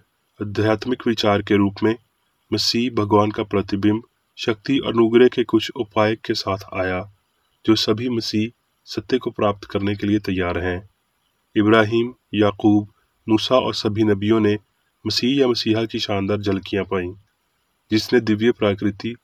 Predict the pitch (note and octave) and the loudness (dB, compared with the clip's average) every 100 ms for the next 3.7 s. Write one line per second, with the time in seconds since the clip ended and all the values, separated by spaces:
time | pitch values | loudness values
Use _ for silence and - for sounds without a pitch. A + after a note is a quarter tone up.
0 | _ - G#2 G#2 A2 - G#2 G2+ G#2+ G#2+ | _ -2 -2 -2 -6 -2 2 2 2 0
1 | A2+ _ _ _ _ - B2 B2+ A2+ - | -2 _ _ _ _ -4 -2 0 0 -2
2 | A2+ G#2 G#2+ A#2+ - A2 _ _ - - | -6 0 0 0 2 0 _ _ -16 -12
3 | - - G2+ F#2 F#2 F#2 G2 | -6 -2 -2 0 -2 -4 -8